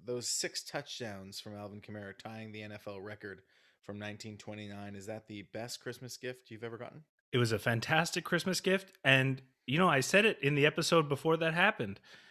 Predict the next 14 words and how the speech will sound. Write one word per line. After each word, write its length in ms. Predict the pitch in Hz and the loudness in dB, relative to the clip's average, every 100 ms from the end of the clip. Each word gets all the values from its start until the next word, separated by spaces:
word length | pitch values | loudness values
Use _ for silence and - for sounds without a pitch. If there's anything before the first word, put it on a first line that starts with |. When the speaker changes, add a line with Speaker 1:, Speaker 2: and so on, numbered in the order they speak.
| - - | -20 -6
Speaker 2:
I 80 | 131 | 0
said, 260 | 160 151 - | 0 -2 -4
"This 220 | 160 190 | -2 0
is 120 | 214 190 | 0 -2
the 80 | |
best 380 | 160 143 190 - | 2 2 2 2
player 280 | - 185 180 | 6 8 8
on 140 | 160 | 6
that 200 | 170 160 | 4 0
team 220 | - 156 151 | 0 0 4
by 100 | 131 | 4
a 80 | |
long 260 | 123 113 120 | 4 0 -2
shot, 400 | - 131 180 | 0 0 0